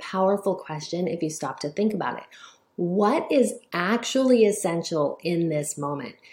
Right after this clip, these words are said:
So often, the reason that we're in overwhelm is because we're not thinking only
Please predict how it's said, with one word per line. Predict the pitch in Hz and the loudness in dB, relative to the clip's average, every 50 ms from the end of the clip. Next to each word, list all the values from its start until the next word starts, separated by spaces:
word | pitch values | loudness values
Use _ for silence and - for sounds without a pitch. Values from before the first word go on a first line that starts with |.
| - - - - | -20 -20 -20 -18
So | - - - - - 233 240 285 311 - - - | -12 -8 -6 2 4 6 8 8 6 6 2 0
often, | 196 190 196 208 - - 180 160 156 156 151 - - | 0 0 -2 -4 -2 -4 -2 -2 -2 -2 -4 -4 -4
the | 156 175 170 | -2 0 2
reason | 170 165 175 196 208 233 262 262 254 269 269 262 240 | 2 2 2 2 2 4 2 2 2 2 4 4 4
that | 220 202 - - | 4 4 2 0
we're | 180 180 175 175 | 0 0 0 2
in | 175 175 - - | 0 0 0 0
overwhelm | 160 160 151 151 151 147 143 147 147 139 135 135 127 123 - - | 0 0 0 0 -2 -2 -4 -4 -6 -10 -10 -12 -12 -14 -8 -2
is | 165 175 160 160 | 0 0 0 0
because | - 170 160 160 - - 170 160 156 156 - 160 - | 2 0 0 0 -2 -4 -2 -2 -2 -2 -4 -6 -2
we're | 175 175 196 226 | 2 4 6 6
not | 247 269 269 254 - - | 6 6 4 0 -2 -2
thinking | - 202 185 185 - 170 165 160 - - - | -2 0 0 0 -2 -2 -2 -4 -4 -2 0
only | 165 208 285 311 277 208 143 143 147 226 254 247 | 2 4 4 4 4 2 2 0 -2 -2 -4 -4